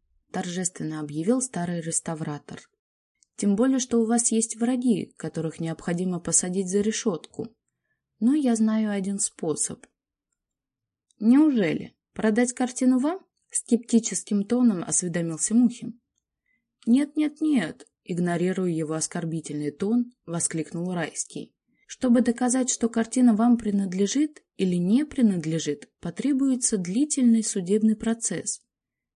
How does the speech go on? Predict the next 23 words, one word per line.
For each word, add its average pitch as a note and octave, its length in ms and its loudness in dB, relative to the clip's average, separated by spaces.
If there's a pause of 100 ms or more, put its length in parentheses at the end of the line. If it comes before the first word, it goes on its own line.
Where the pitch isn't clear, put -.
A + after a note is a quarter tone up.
(180)
Это B3+ 220 0
никому C4 420 6
не F3 140 4
выгодно. D3+ 560 -4 (260)
Ни D4+ 160 2
вам, E3+ 460 -2 (160)
ни C#4 200 4
государству, F3+ 920 0 (280)
только C4+ 300 -4
адвокатам. - 760 -6 (600)
Тот, G#3 220 0
кто - 220 -4
владел F#3+ 440 -2
картиной F3 520 -4
до D3+ 200 -2
вас, A3+ 420 -4
свои C4 380 0
права A#3 380 -2
предъявлять G3+ 760 -4
на A3+ 60 2
нее G#3 300 2
не A#3+ 160 4
станет, - 720 -4